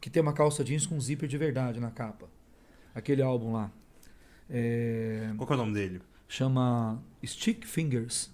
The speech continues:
Speaker 2: Stick
Speaker 1: Stick
Speaker 2: Fingers.
Speaker 1: Fingers.
Speaker 2: Então, mais
Speaker 1: A,
Speaker 2: um álbum aí do,
Speaker 1: é,
Speaker 2: do Rolling Stones.
Speaker 1: é, a música sugerida é Irmã Morfina, Sister Morphine.
Speaker 2: Sister Morphine.
Speaker 1: Um clássico.
Speaker 2: Pô, mais um aí, ó.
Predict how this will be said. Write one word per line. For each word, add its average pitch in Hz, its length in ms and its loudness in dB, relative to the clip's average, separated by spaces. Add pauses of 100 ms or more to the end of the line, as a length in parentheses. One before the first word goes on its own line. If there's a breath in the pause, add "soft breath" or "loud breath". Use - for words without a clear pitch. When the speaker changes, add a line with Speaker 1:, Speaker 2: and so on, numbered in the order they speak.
Speaker 2:
Stick - 240 -6
Speaker 1:
Stick 185 160 2
Speaker 2:
Fingers. 98 160 0
Speaker 1:
Fingers. 110 420 0
Speaker 2:
Então, 127 300 4
mais 160 180 6
Speaker 1:
A, 175 40 6
Speaker 2:
um 190 120 2
álbum 165 220 4
aí 156 160 2
do, 151 80 2
Speaker 1:
é, 143 80 2
Speaker 2:
do 156 80 0
Rolling 165 140 2
Stones. 120 340 -6
Speaker 1:
é, 143 120 0
a 135 220 0
música 180 680 2
sugerida 135 760 4
é 127 160 0
Irmã 139 260 2
Morfina, 127 520 2
Sister 147 420 0
Morphine. 113 440 -4 (460)
Speaker 2:
Sister - 220 -10
Morphine. 110 300 -4
Speaker 1:
Um - 60 -12
clássico. 113 440 -6 (400)
Speaker 2:
Pô, 104 220 -2
mais 120 300 0
um 120 120 -4
aí, 101 160 -4
ó. 92 100 -6